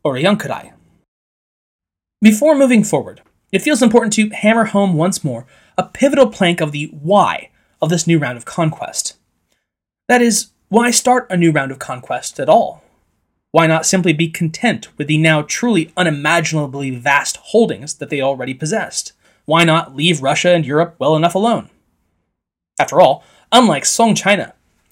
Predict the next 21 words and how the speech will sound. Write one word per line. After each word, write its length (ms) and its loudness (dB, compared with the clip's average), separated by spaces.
the 80 -10
pretext 460 0
to 100 -4
war 340 2
would 200 -2
have 80 -4
been 200 -8
built 280 0
for 180 -10
the 100 -6
Russian 300 -2
steppes 400 -2
on 100 -10
the 60 -8
flimsiest 680 -2
and 100 -16
most 200 -10
heavily 300 2
manufactured 680 -4
of 120 -18
pretexts. 680 -8